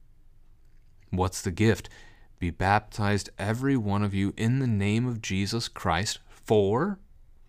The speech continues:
the forgiveness of sins." Baptism does something. It does something incredible. It gives you forgiveness.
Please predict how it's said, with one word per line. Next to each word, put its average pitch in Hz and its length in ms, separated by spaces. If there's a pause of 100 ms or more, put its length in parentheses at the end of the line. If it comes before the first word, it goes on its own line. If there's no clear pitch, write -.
(680)
the 85 100
forgiveness - 560
of - 80
sins." 98 540 (440)
Baptism 92 680 (420)
does 113 640
something. 73 560 (960)
It - 140
does 98 200
something 107 360
incredible. 107 680
It 101 300
gives 107 400
you 85 160
forgiveness. 101 880